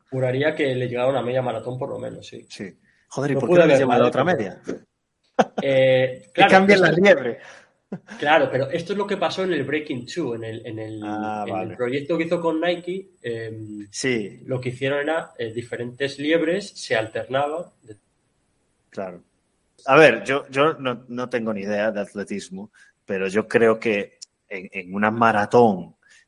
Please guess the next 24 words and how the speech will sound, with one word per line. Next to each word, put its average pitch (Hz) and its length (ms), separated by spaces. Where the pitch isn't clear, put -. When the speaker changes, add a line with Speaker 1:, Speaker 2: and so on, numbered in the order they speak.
Speaker 2:
con 90 240
tantos 110 640
kilómetros, 104 640
con 95 160
tanto 107 300
tiempo, 117 600
el 120 180
ser 139 320
humano 131 760
conseguirá 113 580
bajar 120 400
un 107 220
minuto 98 380
más, - 540
creo 117 220
Speaker 1:
Ujú. 107 80
Speaker 2:
yo. 92 280
Y - 80
qui-, 127 220
quizás 135 320
Kipchoge 143 560
llegue 143 380
o 139 80
no, 147 380